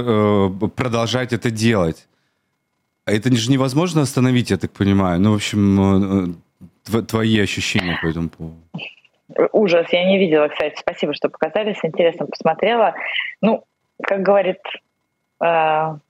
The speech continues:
Speaker 2: очень, э, симпатичный мне Евгений Панасенко в таких случаях,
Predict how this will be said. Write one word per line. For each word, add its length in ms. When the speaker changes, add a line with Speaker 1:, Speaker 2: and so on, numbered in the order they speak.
Speaker 2:
очень, 440
э, 380
симпатичный 520
мне 260
Евгений 320
Панасенко 640
в 100
таких 300
случаях, 480